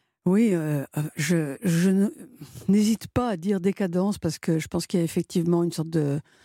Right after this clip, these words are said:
de très, très grande fatigue, ce qui veut pas dire que, que c'est la fin, parce qu'on peut toujours, euh, quand même réagir, mais,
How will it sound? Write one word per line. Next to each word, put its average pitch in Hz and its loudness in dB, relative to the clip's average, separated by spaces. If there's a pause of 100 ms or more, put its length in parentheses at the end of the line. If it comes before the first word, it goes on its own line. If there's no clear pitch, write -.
(220)
de 165 0
très, 202 0
très - -6
grande 180 0
fatigue, 233 -2 (600)
ce - -20
qui - -4
veut 160 2
pas 160 -2
dire 170 -2
que, 143 0
que - -4
c'est 147 -2
la 147 0
fin, 262 -2
parce 156 -6
qu'on 139 -4
peut 147 -12
toujours, 147 -2
euh, 135 -8
quand 147 -2
même 143 0
réagir, 151 0
mais, 170 0